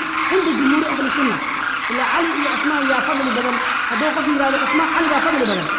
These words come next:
waa ahlu dalaal, lama oran karo. Hadduu Cusmaana fadli badan yidhaahdana, ahlu dalaal lama oran karo. Maxaa yeelay masalada, masala tafdiil oo, maaragtay, oo usuushii dadka lagu, oo qofka khilaafa, oo baa-, ahlu, maaragtay, ahlu dalaalka noqonayay ka mid ma ahayn.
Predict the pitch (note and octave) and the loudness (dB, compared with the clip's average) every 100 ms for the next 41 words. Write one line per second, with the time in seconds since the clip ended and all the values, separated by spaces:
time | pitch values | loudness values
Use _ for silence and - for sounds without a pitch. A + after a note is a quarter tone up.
0 | - - - C4+ C4+ C4+ A3 D#4+ C#4+ C4+ | -4 -6 -2 0 0 0 0 2 2 2
1 | B3+ A#3+ G#3+ - - - - - - - | 2 0 0 -2 -4 -4 -4 -4 -4 -2
2 | D#4 E4+ C#4 D#4 E4 D#4+ D#4 D4+ C4+ C#4+ | 0 0 2 2 4 2 2 0 0 2
3 | D4 C#4 C#4 C#4 B3+ B3 B3+ C#4 A#3+ C4 | 2 2 0 0 0 0 0 0 2 0
4 | A#3 A3+ G3+ G3+ G3+ B3 A#3 A3+ C4 D4+ | -2 -2 -2 -2 -2 -2 -2 -4 -2 0
5 | C#4+ - - - A#3 D4 C4+ C4 G#3+ C4 | 0 -2 -4 -6 -4 -4 -2 -4 -2 -2
6 | A#3+ - A3 C4 A#3+ A3 A3 F#3+ - - | -2 -4 -2 -2 -2 0 -2 -2 -4 -6
7 | - - A3+ A#3+ - D4+ C4 B3 B3 A#3+ | -6 -6 -4 -2 0 -2 0 -2 -2 -4
8 | C4 B3 A3 G#3+ C4+ - A3 G#3 G3+ G#3+ | -4 -4 -2 -2 -2 -2 -2 -2 -2 -4
9 | - D4 B3+ A#3+ A#3 A3 A3 - - - | -4 -2 -2 0 0 0 0 -2 -4 -4
10 | - - A#3 A#3+ A#3+ B3 B3 B3+ - B3 | -4 -2 0 2 0 0 0 -2 -2 0
11 | C4+ A#3 - A#3 G#3+ C4+ D#4 C4 A#3+ C4+ | 0 0 -2 -2 0 2 2 0 0 2
12 | B3 A3+ G#3+ - - - C4+ G#3+ G#3+ - | 2 2 0 -2 -2 0 0 2 0 -2
13 | - | -2